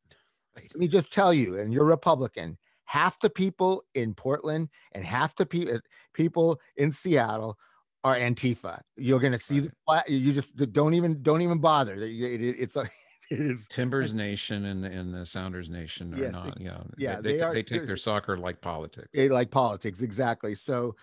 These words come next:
Speaker 2: so not a good idea to wear your maga hat and root for the other team when you're
Speaker 1: No.
Speaker 2: there. That's, that, that would not
Speaker 1: No.
Speaker 2: be good. <laughs> Okay.
Speaker 1: You mi-, you
Speaker 2: That's
Speaker 1: might,
Speaker 2: like
Speaker 1: you
Speaker 2: being
Speaker 1: might
Speaker 2: a Giants fan in Dodger Stadium. <laughs>
Speaker 1: Right.
Speaker 2: There's gonna be consequences.
Speaker 1: Did you see, did you see Joe Rogan's, uh, um,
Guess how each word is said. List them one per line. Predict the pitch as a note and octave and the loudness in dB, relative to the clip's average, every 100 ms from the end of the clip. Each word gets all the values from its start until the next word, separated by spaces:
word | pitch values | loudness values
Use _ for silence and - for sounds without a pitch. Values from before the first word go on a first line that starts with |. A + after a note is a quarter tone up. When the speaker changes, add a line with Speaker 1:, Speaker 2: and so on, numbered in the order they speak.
| _ | _
Speaker 2:
so | _ C3 | _ -2
not | A#2 D3 A3 | 2 4 4
a | |
good | F#3 G#3+ | 6 6
idea | G3 E3 E3+ E3 | 6 4 4 2
to | - | 2
wear | C#3 C#3+ | 2 2
your | C#3 | 2
maga | B2+ C3+ C#3 C#3 | 2 0 0 -2
hat | B2+ C3 C3 A#2 | -2 -4 -6 -8
and | G#2+ | -4
root | A#2+ C#3+ | -4 -4
for | C#3 | -6
the | A#2+ B2 | 0 0
other | A#2 A2 | 0 -4
team | C3+ A#2+ G#2 G#2 | -6 -6 -6 -8
when | A2+ | -8
you're | G#2+ G#2+ | -4 -4
Speaker 1:
No. | |
Speaker 2:
there. | G#2+ F#2 | -4 -8
That's, | G#2+ - | -12 -10
that, | A#2+ | -10
that | A#2 C#3 | -6 -6
would | D3+ | -4
not | C#3 C3+ | -6 -6
Speaker 1:
No. | - | -8
Speaker 2:
be | A#2+ | -10
good. | C3 A2+ G#2 | -8 -8 -8
<laughs> | _ - | _ -8
Okay. | - - C#3+ | -6 -6 -6
Speaker 1:
You | G#2+ | -4
mi-, | A2+ | -4
you | G#2 | 0
Speaker 2:
That's | D#3+ G3 | 0 2
Speaker 1:
might, | |
Speaker 2:
like | G#3 | 0
Speaker 1:
you | |
Speaker 2:
being | F#3+ A#3 | 2 2
Speaker 1:
might | F#3 | 2
Speaker 2:
a | |
Giants | C3 D#3+ F3 D#3 | 4 4 6 2
fan | - D3+ D#3+ C#3 | 0 -2 -2 -2
in | A#2 | -2
Dodger | B2+ C3 C3 | 0 0 -2
Stadium. | - D3+ C#3+ G2 G2+ F2+ _ - - | -4 -4 -4 -4 -10 -12 _ -16 -6
<laughs> | D#3 D#3 C#3+ D#3 B2 | -4 -4 -8 -10 -6
Speaker 1:
Right. | B2 G#2 F2 - | -4 -4 -6 -12
Speaker 2:
There's | G3+ | -14
gonna | E3+ | -10
be | F3 | -10
consequences. | - D#3+ C#3 - C#3 E3 B2 - - | -8 -8 -6 -8 -10 -10 -10 -12 -6
Speaker 1:
Did | B2 | 0
you | C#3+ | 2
see, | - F3+ | 2 0
did | C3+ C#3+ | 2 0
you | D3+ | 0
see | - F#3 | -2 0
Joe | D#3+ D#3 | 2 2
Rogan's, | C3+ C3+ C#3 C3+ A#2+ | 2 0 0 0 0
uh, | F#2 | 0
um, | F#2+ F#2 F2+ | 0 -2 -4